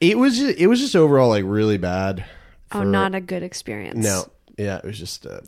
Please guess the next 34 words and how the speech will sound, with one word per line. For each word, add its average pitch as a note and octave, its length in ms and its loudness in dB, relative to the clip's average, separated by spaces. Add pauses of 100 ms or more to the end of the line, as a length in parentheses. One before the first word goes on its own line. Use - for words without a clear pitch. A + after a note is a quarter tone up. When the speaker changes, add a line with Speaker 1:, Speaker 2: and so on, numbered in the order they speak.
Speaker 2:
The A#3 80 0
Speaker 1:
poor - 80 -6
experience. - 360 -14
Speaker 2:
Did G#3+ 160 -2
the G#3 60 -4
three F#3+ 300 -2
of A#3 80 -2
you D4+ 120 0
have E4 100 -2
a E4+ 40 -4
conversation D#4+ 520 -4
afterwards? E4 400 -2
Speaker 1:
No, B2 140 4 (160)
no, G#2+ 180 0
just, G#2+ 200 -4
Speaker 2:
Oh. F#3+ 200 0
Speaker 1:
just - 180 -8
Becca D#2+ 240 -10
and F2 80 -4
Speaker 2:
Oh, F#3+ 60 0
Speaker 1:
I. G3 80 0
Speaker 2:
okay, F3 320 -6
Speaker 1:
Yeah, - 80 -4
Speaker 2:
okay. F#2 360 -4
Speaker 1:
yeah, F2+ 120 -6 (260)
yeah, G#2 80 -6
yeah. F2 80 -6 (1500)
Yeah. A2+ 500 2 (200)
Speaker 2:
Well, D4+ 400 0
at D4 140 -2
least D#4 260 -4
you A#3+ 60 -4
weren't G3 160 -4
alone. D#3+ 480 -8